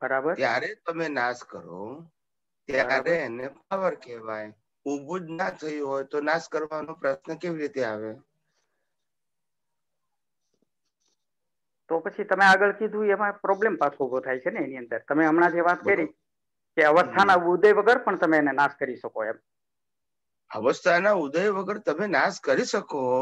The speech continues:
Speaker 2: પણ
Speaker 1: હમ.
Speaker 2: તમે અઘાતી કર્મ, મિથ્યા જ્ઞાન, મિથ્યા દર્શન ને મોહનીય કર્મ છે, એ
Speaker 1: બરાબર.
Speaker 2: નાશ કરવા માટે એને જ્યારે તમારા ઉદયમાં આવે,
Speaker 1: બરાબર.
Speaker 2: ત્યારે તમે એને રીડ કરી શકો.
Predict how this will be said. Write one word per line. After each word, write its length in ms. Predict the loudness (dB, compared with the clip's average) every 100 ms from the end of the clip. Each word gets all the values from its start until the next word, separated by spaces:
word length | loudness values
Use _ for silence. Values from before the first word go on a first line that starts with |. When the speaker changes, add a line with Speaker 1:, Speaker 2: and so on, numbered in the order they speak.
| 0 -4 -8 _ _ _ _ _
Speaker 2:
પણ 280 | 2 4 2
Speaker 1:
હમ. 60 | -2 _ _ _
Speaker 2:
તમે 420 | -20 -6 0 0 0 -8 -16 _ _ _ 2
અઘાતી 640 | 4 4 2 0 0 -6
કર્મ, 460 | -2 -2 0 -2 -2
મિથ્યા 440 | -2 -4 0 2
જ્ઞાન, 340 | 2 0 0
મિથ્યા 400 | 0 -4 -4 -2
દર્શન 400 | 0 -2 -4 -10
ને 140 | -8 -8
મોહનીય 520 | -6 -6 -4 -4 -4
કર્મ 380 | -4 -10 -12 -16
છે, 420 | -10 -8 -6 -10 _ _ _ _ -4
એ 160 | -2 0
Speaker 1:
બરાબર. 260 | 0 2
Speaker 2:
નાશ 260 | 0 0 -4
કરવા 440 | -8 -6 -4 -4
માટે 720 | -4 -4 -6 -6 -4 -2 -2 -6 _ _ _ _ _ -2
એને 460 | 2 4 4 2 0
જ્યારે 720 | 0 2 2 2 0 -2 -8 _ _
તમારા 500 | 0 2 4 4 2 -2
ઉદયમાં 640 | -2 2 2 2 0 0
આવે, 300 | 0 0 0
Speaker 1:
બરાબર. 1400 | 0 -6 _ _ _ _ _ _ _ _ _ _ -4 2
Speaker 2:
ત્યારે 400 | 4 4 2 -2
તમે 380 | -2 -2 -2 0
એને 240 | 0 -2 -6
રીડ 260 | -10 -12
કરી 200 | -4 -4
શકો. 460 | -4 -8 -6 -8